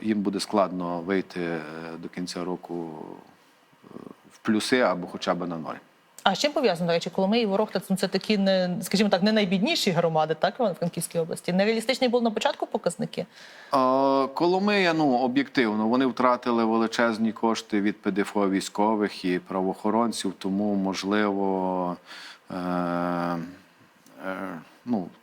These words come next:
Speaker 1: тут, тут, е, сорок вісім мільйонів у них невиконання, це багато, так? Ворохта одинадцять мільйонів треба проаналізувати. Там або, е,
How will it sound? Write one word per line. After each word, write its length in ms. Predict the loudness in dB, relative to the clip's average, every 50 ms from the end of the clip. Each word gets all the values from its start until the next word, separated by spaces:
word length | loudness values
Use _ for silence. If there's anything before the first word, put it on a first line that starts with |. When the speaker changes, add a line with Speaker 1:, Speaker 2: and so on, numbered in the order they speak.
| _ _ _
Speaker 1:
тут, 160 | -14 -14 -12 -6
тут, 380 | -2 -2 -2 -2 -4 -6 -4
е, 360 | -2 -2 0 0 0 -2 -2 -2 -4 -8 -10 -14 -20 -18 -18 -18 -20 -20 -20 -20 _ _ -18 -18 -18 -18 -18 -20 -20 -20 -12
сорок 380 | -6 0 0 0 0 0 0 0
вісім 260 | 0 0 0 -2 0
мільйонів 500 | 2 2 2 2 0 -4 -6 -8 -8 -8
у 20 |
них 320 | -8 -8 -8 -8 -10 -12 -12 -10
невиконання, 640 | -10 -8 -8 -10 -10 -8 -4 -2 0 0 -2 -4 -6
це 160 | -10 -10 -10
багато, 480 | -10 -8 -6 -4 -4 -4 -4 -6 -12 -16
так? 280 | -8 -6 -6 -6 -6 -8 -20 -18 -16 -16 -14 -16 -14 -8
Ворохта 440 | -2 0 2 2 2 0 -2 -4 -2
одинадцять 580 | -2 -2 0 0 2 2 2 0 -2 -8 -6 -2
мільйонів 460 | -2 0 2 2 2 0 0 -2 -2
треба 220 | -2 0 0 0
проаналізувати. 920 | 0 -2 -4 -2 0 0 2 2 0 0 0 0 2 2 2 0 -2 -6 -6
Там 220 | -2 -2 -2 -2 -2
або, 580 | -4 -2 -2 -2 -2 -2 -2 0 0 -2 -2 -4 -6 -6 -6 -6 -4 -4 -6 -6 -6 -6 -4 -4 -4 -6
е, 40 | -6